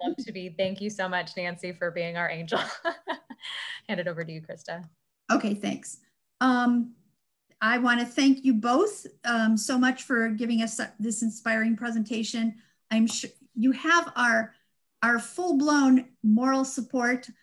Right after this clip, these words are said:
Speaker 1: um, and I suspect you'll get some other support as well,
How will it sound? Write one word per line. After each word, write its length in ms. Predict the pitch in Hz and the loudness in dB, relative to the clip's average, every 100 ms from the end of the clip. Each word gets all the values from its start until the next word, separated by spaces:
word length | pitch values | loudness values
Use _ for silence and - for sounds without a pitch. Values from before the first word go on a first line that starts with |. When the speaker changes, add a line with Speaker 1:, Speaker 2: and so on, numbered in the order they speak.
| _ _ - | _ _ 2
Speaker 1:
um, 280 | 220 220 - | 4 4 2
and 120 | 233 | 2
I 280 | 226 226 233 | 4 4 0
suspect 520 | - 269 - 285 277 | -2 -4 0 0 2
you'll 140 | 269 254 | 0 2
get 260 | 233 226 | 0 -2
some 260 | - 233 220 | -2 -2 0
other 240 | 240 226 220 | 0 0 -2
support 400 | - 226 247 226 | -4 -4 0 0
as 160 | 220 | 0
well, 340 | 226 180 - | 0 0 -2